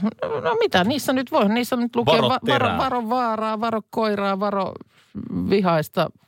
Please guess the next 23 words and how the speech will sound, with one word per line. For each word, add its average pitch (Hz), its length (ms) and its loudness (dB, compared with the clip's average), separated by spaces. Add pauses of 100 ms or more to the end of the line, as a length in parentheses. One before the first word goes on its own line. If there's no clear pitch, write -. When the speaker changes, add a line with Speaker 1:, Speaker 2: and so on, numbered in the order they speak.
(120)
Speaker 1:
tai 170 160 2
vihaista 160 380 0
koiraa 143 420 0
tai 151 280 0
varo 160 240 0 (460)
mitä 180 280 -2
vaan. 131 300 0 (120)
Speaker 2:
Kummelissa 127 520 4
oli 104 120 4
ne 107 260 2
miehet, 104 240 2
jotka 95 220 -2
seisoi 92 280 2
työmaakylttien 82 840 0
alla. 76 260 0 (260)
Speaker 1:
Joo. 196 300 4
Speaker 2:
Varo 277 240 4 (200)
terää. 143 480 -2 (460)
Speaker 1:
<laughs> - 420 0
Aa, 143 340 2 (100)
okei, 165 540 0
joo. 190 360 2
Speaker 2:
Tota, 131 440 2